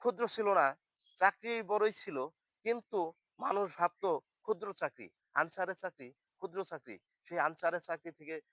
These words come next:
আমি বেরিয়ে এসে যে একটি খামার করতে পারছি, সেটা আল্লাহর কাছে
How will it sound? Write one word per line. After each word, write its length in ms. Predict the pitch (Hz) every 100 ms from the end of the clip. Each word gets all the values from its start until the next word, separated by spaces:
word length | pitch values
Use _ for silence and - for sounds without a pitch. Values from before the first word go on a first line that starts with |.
| _
আমি 180 | 135 151
বেরিয়ে 380 | 123 143 160 175 160
এসে 260 | - 156 139 _ _ -
যে 80 | 156
একটি 200 | - 147
খামার 300 | - 139 151
করতে 260 | 165 - 143
পারছি, 320 | 139 - 143 139 _ _ -
সেটা 180 | 143 147 135 _ -
আল্লাহর 300 | 139 151 147
কাছে 260 | 147 -